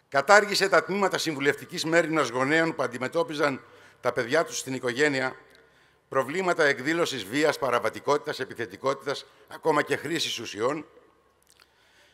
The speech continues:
Και βλέπουμε σήμερα γύρω μας να εξαπλώνεται γοργά αυτή η μάστιγα ανάμεσα στους νέους. Νιώθει άραγε πολύ περήφανος για όλα αυτά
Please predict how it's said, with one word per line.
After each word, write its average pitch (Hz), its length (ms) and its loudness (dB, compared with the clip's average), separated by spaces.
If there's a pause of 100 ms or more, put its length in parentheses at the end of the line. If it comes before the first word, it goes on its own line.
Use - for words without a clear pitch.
(540)
Και - 120 -6
βλέπουμε 190 360 4
σήμερα 190 380 4
γύρω 175 240 2
μας 170 160 0
να 165 100 0
εξαπλώνεται 156 840 2
γοργά 143 440 4
αυτή 143 300 2
η 127 60 -4
μάστιγα 131 580 0 (300)
ανάμεσα 139 440 -4
στους 123 220 -10
νέους. 131 500 -2 (520)
Νιώθει 147 340 -2
άραγε 147 320 2
πολύ 120 280 -2
περήφανος 139 500 -4
για 139 140 -2
όλα 147 120 0
αυτά 147 440 -2